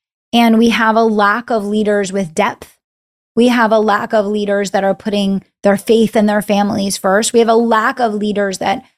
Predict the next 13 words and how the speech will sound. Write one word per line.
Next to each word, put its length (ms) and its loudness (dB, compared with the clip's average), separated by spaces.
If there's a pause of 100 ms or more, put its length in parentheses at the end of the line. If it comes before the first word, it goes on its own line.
(100)
have 200 -2
the 100 0
courage 580 0
to 480 0 (340)
dig 420 0
deeper 680 -2 (640)
beyond 440 2
transaction 800 -2
and 240 -2
go 200 2
fully 680 -2
into 240 -2
calling 760 -4